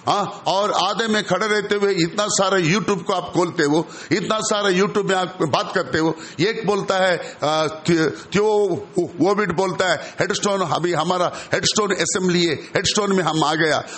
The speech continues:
और Dalton Bose बोलता है, "मैं जो प्रचार करता है, वो Seven Thunder है," बोलता है। और बाकी विन-, विंडायल बोलता है, "मैं, मैं जो, जो White Eagle जो है, मैं ये करके," ये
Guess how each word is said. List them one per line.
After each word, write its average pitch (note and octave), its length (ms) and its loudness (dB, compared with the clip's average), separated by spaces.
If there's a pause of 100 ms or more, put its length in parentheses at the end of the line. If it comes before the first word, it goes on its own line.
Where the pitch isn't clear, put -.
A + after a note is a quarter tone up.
और C#3 140 0
Dalton G3+ 400 0
Bose G3 180 -2
बोलता F#3 280 -2
है, F3 60 -2
"मैं F#3+ 200 0
जो F#3+ 100 0
प्रचार F#3 320 -2
करता F3+ 280 -2
है, D3 60 -2 (220)
वो F#3 100 2
Seven G3+ 300 0
Thunder F#3 340 0
है," E3 80 2
बोलता D3 300 0
है। C#3 140 -2 (320)
और F#3+ 180 2
बाकी G3 380 0
विन-, D3+ 600 2
विंडायल G#3 360 0
बोलता F#3 380 -2
है, C#3+ 100 -2 (280)
"मैं, F#3+ 220 2 (180)
मैं G3 480 2
जो, F#3 420 2
जो E3 320 2
White G3 300 2
Eagle G3 200 2
जो F3 160 0
है, D3+ 100 0 (220)
मैं A3 220 2
ये G#3 60 2
करके," D#3 300 0 (340)
ये A#3 220 0